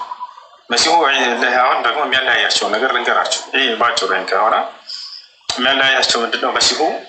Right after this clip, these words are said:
ለአንዲት ህዝብ የተላከ ነው፣ ለእስራኤል ህዝብ ማለት ነው። ነቢዩ ሙሐመድ ሰለላሁ ዐለይሂ ወሰለም ለዓለም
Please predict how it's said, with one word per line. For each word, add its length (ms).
ለአንዲት 480
ህዝብ 220
የተላከ 460
ነው፣ 180
ለእስራኤል 400
ህዝብ 240
ማለት 280
ነው። 120
ነቢዩ 220
ሙሐመድ 320
ሰለላሁ 240
ዐለይሂ 140
ወሰለም 260
ለዓለም 360